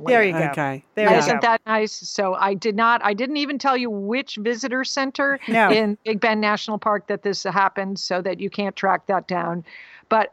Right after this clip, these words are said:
Speaker 2: I was shocked with, you know, just, you think government is in every aspect of it, your life, but apparently
Speaker 1: <laughs>
Speaker 2: not with the National Park Service. Maybe we should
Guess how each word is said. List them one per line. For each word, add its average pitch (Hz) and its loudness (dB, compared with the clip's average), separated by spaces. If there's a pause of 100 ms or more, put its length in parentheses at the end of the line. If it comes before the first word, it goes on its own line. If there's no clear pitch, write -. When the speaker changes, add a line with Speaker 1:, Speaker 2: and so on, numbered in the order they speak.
Speaker 2:
I 247 4
was 262 -2
shocked - 0 (160)
with, 208 -4
you 208 -6
know, 185 -2 (240)
just, - -2 (240)
you 233 0
think 302 0
government 254 2
is 208 -4
in 208 -2
every 233 2
aspect 214 0
of 190 -4
it, 202 -6
your 190 -2
life, 175 -4
but 185 2
apparently 233 2 (140)
Speaker 1:
<laughs> 277 -8
Speaker 2:
not 202 2
with 202 -4
the 196 -4
National 180 -4
Park 165 -4
Service. - -8
Maybe 269 4
we 302 4
should 220 -2